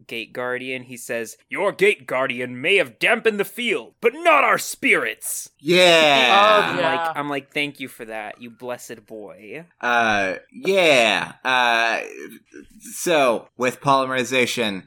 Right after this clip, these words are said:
Speaker 2: the Red Eyes Black Dragon and the Summoned Skull fuse, summoning the Black Skull Dragon.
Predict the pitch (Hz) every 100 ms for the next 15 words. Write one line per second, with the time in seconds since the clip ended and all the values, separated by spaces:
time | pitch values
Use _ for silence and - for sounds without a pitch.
0 | - - 110 127 123 117 - 127 117 -
1 | 127 117 110 90 - _ 127 123 113 107
2 | 104 92 - - 101 113 110 104 101 -
3 | 139 120 110 - 131 110 90 82 _ -
4 | - - 123 113 95 80 55 - - -
5 | - _ - - 165 139 117 104 95 98
6 | _ - 190 262 277 - - - 269 226
7 | 165 233 254 247 196 139 127 98 87 85